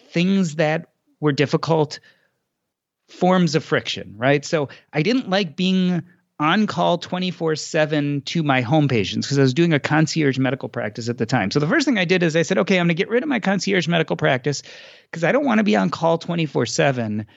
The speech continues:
but I'm gonna still do nursing home work. I'm gonna still do hospice work." And I did that for a bunch of months. And then I said, "Hey, you know what? I'm getting called at two in the morning every morning 'cause these nursing home patients are sick."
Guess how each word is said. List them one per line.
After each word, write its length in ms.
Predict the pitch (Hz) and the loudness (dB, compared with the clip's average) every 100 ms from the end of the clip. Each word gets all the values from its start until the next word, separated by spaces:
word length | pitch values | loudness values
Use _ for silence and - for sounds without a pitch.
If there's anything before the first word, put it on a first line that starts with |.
| _ - | _ -2
but 100 | 165 | 0
I'm 60 | |
gonna 100 | 185 | 0
still 320 | 170 - 233 247 | -2 -2 -2 0
do 140 | 214 | 2
nursing 400 | 185 185 202 180 | 2 2 0 2
home 260 | 175 180 180 | 2 2 2
work. 220 | 170 165 | 0 0
I'm 100 | 160 | -2
gonna 100 | 147 | -2
still 280 | - 202 190 | -2 -2 0
do 140 | 170 | -2
hospice 580 | 117 135 131 - 123 - | -2 -2 -2 -4 -10 -8
work." 300 | - - - _ _ _ _ _ _ _ | -10 -12 -18 _ _ _ _ _ _ _
And 140 | 165 190 | 0 2
I 80 | 196 | 4
did 220 | 247 262 | 2 2
that 260 | 254 277 | 0 0
for 120 | 190 135 | -4 -4
a 60 | |
bunch 320 | 113 123 113 | -2 -4 -4
of 60 | 110 | -6
months. 500 | 98 90 - - - _ _ _ _ _ _ _ _ _ _ _ - | -6 -8 -6 -8 -8 _ _ _ _ _ _ _ _ _ _ _ -4
And 220 | 175 185 | 0 2
then 320 | 208 262 285 240 - | 2 2 0 -2 -8
I 80 | 180 | -8
said, 220 | - 214 | -4 -4
"Hey, 200 | 180 262 | 0 0
you 180 | 196 190 | 2 2
know 100 | 208 | 2
what? 180 | 233 - | 0 -2
I'm 140 | - 302 | -2 0
getting 320 | 330 - 185 | -2 -4 -4
called 420 | - 220 226 226 | -4 0 0 0
at 160 | 156 - | -2 -4
two 180 | 240 247 | 0 2
in 80 | |
the 60 | 185 | 2
morning 400 | 170 214 226 147 | 2 2 2 2
every 220 | 131 147 | 2 2
morning 280 | 135 135 135 | 2 2 0
'cause 220 | 139 135 | -2 -4
these 240 | 170 220 175 | -4 0 0
nursing 380 | 160 233 233 147 | 2 2 2 2
home 160 | 131 | 2
patients 400 | 123 117 131 117 | 0 0 0 -2
are 220 | 113 110 | -4 -6
sick." 720 | 107 - - - 202 87 - | -2 -2 -2 0 0 -2 -8